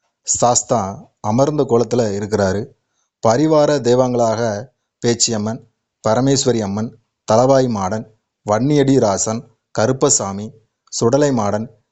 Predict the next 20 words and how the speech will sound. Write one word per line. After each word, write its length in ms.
இசக்கியம்மன், 680
பட்டாணிசாமி 760
ஆகியோர் 440
இருக்கிறாங்க. 540
அதே 260
போல 500
இதுல 200
இருக்கக்கூடிய 400
அந்த 240
சுனையில 340
குளித்தால் 540
தீராத 500
பிணிகள் 460
விலகுவதாகவும், 880
ஐயனாரை 520
வழிபட்டால் 760
கடன் 360
தீரும் 480
என்றும், 460
துயரத்திலிருந்து 800